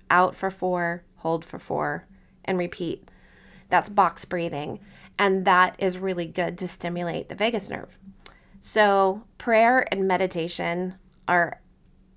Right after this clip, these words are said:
um, essential and really, really good for you. And fasting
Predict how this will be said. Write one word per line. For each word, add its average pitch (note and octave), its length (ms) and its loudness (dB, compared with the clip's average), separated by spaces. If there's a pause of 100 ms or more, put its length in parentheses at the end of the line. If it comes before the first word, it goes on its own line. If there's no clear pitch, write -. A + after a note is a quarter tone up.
(320)
um, D#3+ 440 2
essential F#3 640 0 (320)
and F#3+ 420 0
really, G#3 300 2
really F3+ 280 -2
good D#3+ 220 -4
for - 140 -12
you. D#3+ 460 -4 (480)
And F#3+ 180 -2
fasting F#3+ 960 0